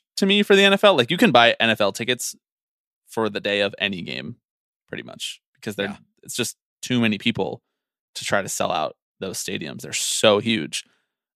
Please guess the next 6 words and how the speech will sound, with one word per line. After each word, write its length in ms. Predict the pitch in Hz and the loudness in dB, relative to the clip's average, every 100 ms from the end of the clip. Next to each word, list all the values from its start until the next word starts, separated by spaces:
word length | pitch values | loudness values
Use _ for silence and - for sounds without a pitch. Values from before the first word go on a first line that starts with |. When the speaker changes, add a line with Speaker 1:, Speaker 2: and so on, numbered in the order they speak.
| _ - | _ 0
Speaker 1:
Um, 560 | 113 107 107 104 87 _ _ _ _ _ _ _ _ 127 | 4 4 2 0 -6 _ _ _ _ _ _ _ _ 2
but 160 | 151 | 4
I 100 | 147 | 4
think 240 | - 175 170 | 2 0 4
that 100 | 143 | 2
it's 240 | 120 | 0